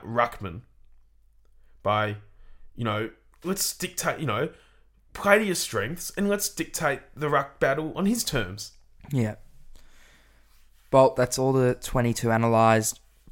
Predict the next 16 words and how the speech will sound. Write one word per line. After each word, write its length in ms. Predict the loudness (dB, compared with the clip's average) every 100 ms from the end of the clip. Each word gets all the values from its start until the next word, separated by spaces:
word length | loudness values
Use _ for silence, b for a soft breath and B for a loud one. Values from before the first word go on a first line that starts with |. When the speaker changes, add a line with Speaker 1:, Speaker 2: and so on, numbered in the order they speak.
| 0
Speaker 2:
best 200 | 2 2
and 100 | 2
fairest 320 | 6 6 4
Speaker 1:
Can 80 | 4
I 20 | 4
Speaker 2:
votes. 100 | 4
Speaker 1:
just 100 | 0
speak 160 | -2
about 180 | 0 -2
the 60 | -2
coach 300 | -4 -6 -6
for 100 | -8
a 40 |
second? 420 | -4 -6 -6 -10 -12 -20 -8
Speaker 2:
Yeah. 240 | -2 -2 -4 -14 -20 -14
Speaker 1:
So, 420 | -4 0 2 0